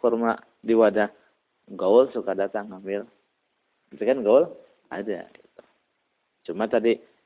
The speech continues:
dia tidak akan bisa menyesatkan orang kalau orangnya zikrullah. Kan orang sering dengar kan, orang ke gunung tiba-tiba melihat apa? Jalan yang bagus, istana itu kan.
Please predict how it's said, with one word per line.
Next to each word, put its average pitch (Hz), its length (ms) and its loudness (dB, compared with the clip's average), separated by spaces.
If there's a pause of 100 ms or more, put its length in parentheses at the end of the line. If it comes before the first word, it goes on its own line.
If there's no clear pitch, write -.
(180)
dia 110 160 2
tidak 98 400 0
akan 107 220 -10
bisa 92 180 -10
menyesatkan 90 640 -12
orang 120 340 -10
kalau 95 480 -4
orangnya 87 480 -8
zikrullah. 90 540 -8 (880)
Kan 147 240 -16 (400)
orang 98 400 -8
sering 107 240 -6
dengar 98 240 -6
kan, 101 160 -6
orang 98 240 -6
ke 98 80 -8
gunung 95 400 -6 (320)
tiba-tiba 92 480 -6
melihat 95 400 -6
apa? 117 320 -8 (800)
Jalan 95 400 -4
yang 92 240 -12
bagus, 95 480 -4
istana 92 640 -6
itu 90 160 -6
kan. 104 240 -4